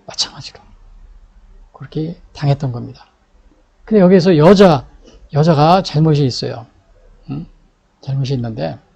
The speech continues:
이게 무슨 잘못이냐면은 그 이제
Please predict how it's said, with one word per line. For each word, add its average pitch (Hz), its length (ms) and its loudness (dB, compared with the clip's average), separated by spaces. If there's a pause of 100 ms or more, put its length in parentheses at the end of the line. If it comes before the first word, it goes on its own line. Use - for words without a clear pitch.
(1300)
이게 143 240 -6
무슨 131 260 -4
잘못이냐면은 131 840 -4 (540)
그 64 420 -6 (640)
이제 151 480 -6